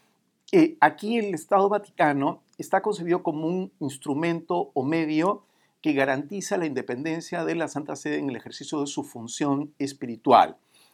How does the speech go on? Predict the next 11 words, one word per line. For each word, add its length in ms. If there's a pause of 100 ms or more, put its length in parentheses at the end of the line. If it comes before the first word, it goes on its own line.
Es 80
decir, 380 (440)
como 200
un 60
elemento 340
que 80
refuerza 840 (440)
la 760
independencia 880
del 180
Papa 520